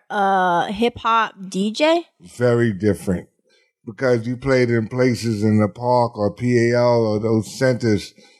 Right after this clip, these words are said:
Speaker 2: you never knew it could be fights and robberies and all type of things going.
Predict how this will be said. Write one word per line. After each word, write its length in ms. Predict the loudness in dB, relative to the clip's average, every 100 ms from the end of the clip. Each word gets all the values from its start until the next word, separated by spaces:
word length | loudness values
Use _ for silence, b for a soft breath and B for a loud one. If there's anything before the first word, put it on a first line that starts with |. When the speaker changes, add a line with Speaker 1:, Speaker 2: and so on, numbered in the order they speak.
| b b -14
Speaker 2:
you 140 | -2
never 220 | 0 0
knew 340 | 0 2 2 0
it 80 | -2
could 180 | -4 -2
be 120 | -2
fights 640 | -2 0 2 0 -2 -8 -2
and 300 | 0 0 0
robberies 640 | 0 2 2 0 0 -2
and 100 | 0
all 260 | 2 2 0
type 300 | 0 0 0
of 100 | -4
things 300 | -2 0 0
going. 280 | 0 0 0